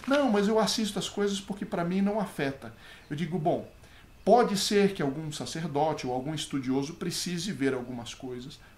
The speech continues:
para criticar e para alertar os fiéis." Agora, no geral, se a gente assiste uma coisa, mesmo que não nos leve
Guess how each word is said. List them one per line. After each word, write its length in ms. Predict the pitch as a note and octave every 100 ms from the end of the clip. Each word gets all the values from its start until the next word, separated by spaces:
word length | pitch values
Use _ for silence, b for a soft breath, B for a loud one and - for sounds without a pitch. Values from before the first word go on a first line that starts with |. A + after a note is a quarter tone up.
| -
para 160 | B2+
criticar 560 | B2+ C#3+ E3 D#3+ D3+ D3
e 60 | D#3
para 200 | D#3+ E3+
alertar 380 | E3+ - C#3+
os 100 | E3+
fiéis." 200 | - D3
Agora, 260 | D#3+ D3 C3+
no 200 | E3 A#3+
geral, 600 | G#3+ G3+ C#3 F#3+ D3+ - B B B B
se 160 | - D#3+
a 40 |
gente 260 | F#3+ G3+ F3+
assiste 460 | - - A3 -
uma 160 | G3 F3+
coisa, 320 | - B2+ B2
mesmo 300 | D3 G#3+ G#3
que 120 | G#3+
não 160 | G3 G3
nos 180 | F3 C3+
leve 380 | C#3+ B2 A2